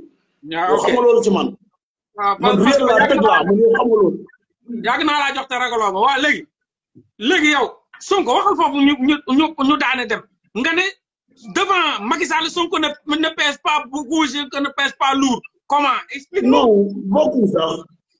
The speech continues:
Speaker 1: Waaw, explique.
Speaker 2: Bokkuñ jàng,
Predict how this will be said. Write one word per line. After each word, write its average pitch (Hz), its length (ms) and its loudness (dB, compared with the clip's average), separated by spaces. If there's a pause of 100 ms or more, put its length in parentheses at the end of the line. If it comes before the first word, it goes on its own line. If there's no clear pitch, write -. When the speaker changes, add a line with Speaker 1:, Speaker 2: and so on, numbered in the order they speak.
(400)
Speaker 1:
Waaw, 170 140 -6 (140)
explique. 269 400 -4 (1120)
Speaker 2:
Bokkuñ 233 500 2
jàng, 196 260 2